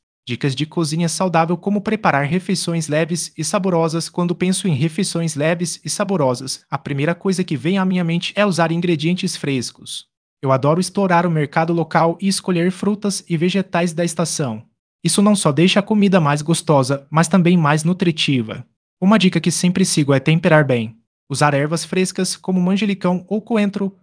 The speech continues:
faz uma grande diferença no sabor. Aqui está uma receita simples que eu gosto de preparar. Salada colorida. Um, um xícara de alface. Dois, um, dois xícara de tomate cereja. Três,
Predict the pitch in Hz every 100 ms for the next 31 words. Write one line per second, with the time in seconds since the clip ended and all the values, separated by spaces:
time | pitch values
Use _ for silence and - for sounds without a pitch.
0 | _ - 175 202 208 175 190 190 190 190
1 | 180 185 160 139 160 147 143 107 127 _
2 | _ _ 185 - 214 214 180 175 175 -
3 | 170 196 - 160 170 196 - 190 135 147
4 | 151 131 135 190 208 185 131 113 - -
5 | - 147 143 156 156 160 160 131 113 117
6 | _ 117 110 - _ _ - 170 185 175
7 | 160 160 156 180 160 165 - 156 127 110
8 | 110 - - _ _ - 160 156 165 165
9 | 165 175 165 180 175 147 151 165 143 131
10 | - 117 107 - -